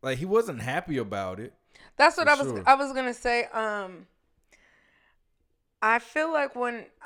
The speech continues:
Speaker 2: I feel like when you do fall apart, like, people think, "Oh, well," you feel guilty because you're like, "That person was,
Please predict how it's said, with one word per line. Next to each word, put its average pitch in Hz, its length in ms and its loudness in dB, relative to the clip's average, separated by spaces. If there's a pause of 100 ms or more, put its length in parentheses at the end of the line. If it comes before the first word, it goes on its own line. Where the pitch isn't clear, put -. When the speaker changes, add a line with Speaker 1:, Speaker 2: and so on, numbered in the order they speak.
(180)
Speaker 2:
I 233 100 -2
feel 294 360 -6
like 262 460 -2 (680)
when 233 260 -8
you 233 100 -10
do 233 760 -10 (520)
fall 226 220 -2
apart, 226 340 0
like, 196 180 -4
people 220 220 -14
think, 214 320 -10
"Oh, 196 320 4
well," 180 380 -4 (260)
you 294 120 2
feel 349 200 2
guilty 233 680 -2 (420)
because 254 300 -2
you're 277 140 -2
like, 262 220 -2
"That 247 160 2
person 262 300 -4
was, 226 180 -8